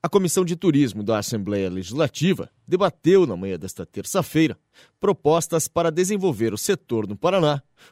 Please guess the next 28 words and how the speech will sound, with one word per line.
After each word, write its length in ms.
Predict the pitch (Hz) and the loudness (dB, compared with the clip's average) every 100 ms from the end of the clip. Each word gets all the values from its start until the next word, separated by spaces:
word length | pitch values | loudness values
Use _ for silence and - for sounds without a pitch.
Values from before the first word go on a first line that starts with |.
| - | -6
com 200 | 214 170 | -2 0
base 380 | 131 170 151 170 | 2 2 2 -2
no 120 | 165 | 0
orçamento 580 | 175 - 175 123 101 117 | -2 0 -2 -2 -4 -6
do 100 | 180 | -6
Estado 640 | - - 143 185 160 - | -4 -2 2 2 0 -4
para 240 | - 131 | -6 -2
o 120 | 190 147 | 0 2
ano 220 | 185 180 | 2 0
que 140 | 202 | -2
vem. 240 | 113 98 - _ _ _ _ - _ - | -2 -4 -6 _ _ _ _ -20 _ -6
A 80 | 160 | -2
proposta 640 | 202 175 - 127 110 101 | 0 0 2 0 0 -6
da 100 | 87 | -8
reunião 460 | 104 185 170 151 151 _ _ _ | -4 2 4 2 -2 _ _ _
foi 180 | - 190 | 2 2
do 80 | |
presidente 500 | 180 196 160 143 180 | 2 0 0 0 -2
do 140 | 170 135 | -2 -2
grupo, 420 | 127 196 - - _ | 0 0 -2 -18 _
o 80 | - | -6
deputado 460 | 120 - 127 113 | -6 -2 -4 -4
Chico 400 | 104 - 196 214 | -6 -6 -4 -4
Brasileiro, 540 | 185 196 190 147 95 85 | -2 -2 0 0 0 -2
do 80 | |
P 100 | - | -4
S 220 | 135 170 170 | -2 -2 2
D, 240 | 156 | 2